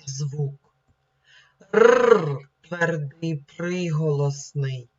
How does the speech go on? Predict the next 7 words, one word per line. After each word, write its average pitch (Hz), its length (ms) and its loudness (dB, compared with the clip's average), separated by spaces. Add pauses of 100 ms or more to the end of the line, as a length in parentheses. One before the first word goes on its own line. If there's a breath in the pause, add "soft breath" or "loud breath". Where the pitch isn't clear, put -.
(480 soft breath)
Р. 196 1120 2 (1160 soft breath)
Р, 262 640 2 (520)
м'який 294 680 -2
приголосний. 160 1300 -6 (640 soft breath)
Р. 262 440 0 (3750 soft breath)
Ворона. 214 1300 6 (2250)
Екран. 202 1040 6